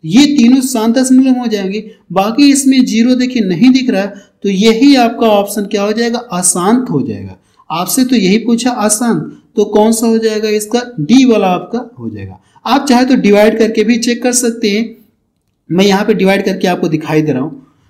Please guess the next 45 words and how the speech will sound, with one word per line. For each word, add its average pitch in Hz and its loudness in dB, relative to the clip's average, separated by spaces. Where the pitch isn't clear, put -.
जैसे 220 4
इसको 294 2
divide 233 2
करेंगे 247 -4
तो 247 -4
तीन 233 0
आठ 233 0
चौबीस 208 -2
हो 240 0
गया 247 0
और 190 -6
तीन 220 0
से 254 2
इसको 247 -2
divide 226 0
करेंगे, 226 2
तीन 214 -4
एकम 208 -8
तीन, 226 -2
तीन 202 -6
पच 156 -8
पन्द्रह। 101 -18
अब 220 -6
देखिए 269 2
यहाँ 247 4
से 262 0
भाग 214 -2
तो 254 0
जाएगी 226 0
नहीं, 226 0
जैसे 254 0
अगर 269 -2
मैं 269 0
दशमलव 247 -2
लगा 233 0
दूं 240 -4
तो 247 -4
यहाँ 214 -2
पे 226 0
कितना 226 -6
हो 214 -6
गया, 226 -2
अस्सी 190 -2
हो 123 -2
गया। 110 -10